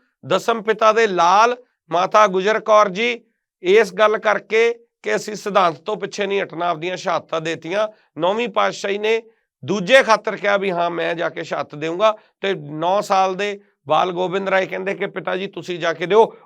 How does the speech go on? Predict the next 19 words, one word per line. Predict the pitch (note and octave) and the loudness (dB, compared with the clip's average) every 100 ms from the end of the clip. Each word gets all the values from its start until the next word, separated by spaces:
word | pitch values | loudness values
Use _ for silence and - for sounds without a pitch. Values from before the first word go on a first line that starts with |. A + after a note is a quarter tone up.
| - | 2
ਉਸੇ | G3+ G#3 - C#4 | 2 2 6 6
ਕੌਮ | C#4 A3 G#3 G#3 G#3+ | 6 4 4 4 2
ਦੇ | A#3 | 2
ਵਾਰਸਾਂ | G#3 F3 F3+ - A3 A3 | 4 4 2 0 0 0
ਨੂੰ | G#3 G#3 A#3 A#3+ _ _ _ _ | 0 0 -2 -4 _ _ _ _
ਟੋਟੇ | G3+ G3+ A3+ G#3+ | -2 0 2 4
ਕਰਕੇ | G#3+ G3+ G#3 | 4 2 -2
ਨਹਿਰਾਂ | F#3 G3 A#3 | 0 0 0
'ਚ | G#3+ | -2
ਸਿੱਟਿਆ | F3+ G3+ A#3 A3 | -10 0 2 4
ਜਾਏ | G#3+ B3 A#3+ - _ | 6 4 2 -4 _
ਤੇ | - | 0
ਉਸੇ | A3 A3+ - C#4 | 2 2 8 6
ਕੌਮ | C4+ A#3+ A#3 A#3 | 8 6 6 4
ਦੀ | A3+ B3 | -2 -6
ਪੰਥਕ | - A3+ A#3 C#4 C4+ | -4 -2 0 0 -2
ਕਹਾਉਣ | A#3 B3+ A#3 G#3 | -2 0 0 2
ਵਾਲੀ | G#3 A3 | 2 0
ਪਾਰਟੀ | G#3+ G3+ F#3 - C4+ C4+ | -2 0 0 0 -6 -6